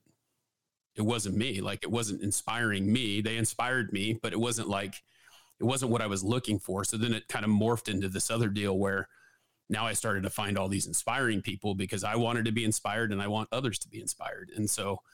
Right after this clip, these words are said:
I'm still teaching, but I'm teaching in a different way where people can't tell me that I'm not doing it the right way or I don't get graded on what I'm doing. I mean, we always compare our numbers and things like that, but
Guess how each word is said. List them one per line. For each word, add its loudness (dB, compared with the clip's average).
I'm 0
still 0
teaching, 0
but 0
I'm -2
teaching 2
in 2
a -2
different -4
way 2
where 2
people 2
can't -2
tell 0
me 4
that -2
I'm 2
not 0
doing 2
it -4
the -4
right -2
way 0
or 0
I -2
don't 2
get -2
graded -2
on -2
what 0
I'm -4
doing. 0
I -20
mean, -2
we 4
always 0
compare 0
our 2
numbers 2
and -4
things 0
like -4
that, -2
but -2